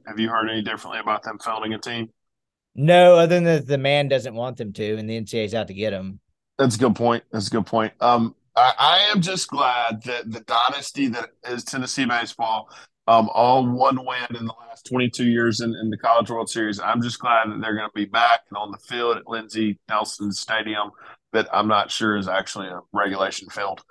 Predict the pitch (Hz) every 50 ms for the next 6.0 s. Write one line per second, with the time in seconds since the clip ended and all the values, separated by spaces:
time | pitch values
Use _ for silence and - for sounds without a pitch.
0 | - - _ _ _ _ _ _ - 127 131 127 120 117 113 110 107 107 - -
1 | - _ - 123 131 127 120 117 113 113 110 - 113 117 117 113 110 107 101 95
2 | - - 143 170 220 294 - - 359 - - 190 220 262 - - 180 170 165 -
3 | - - 226 - 247 131 135 127 143 - - 175 180 175 143 110 98 - - -
4 | 98 95 87 82 82 - _ _ _ _ - 127 110 101 - - - - - _
5 | _ _ - 127 127 147 170 156 165 143 117 - - - 110 101 98 101 107 113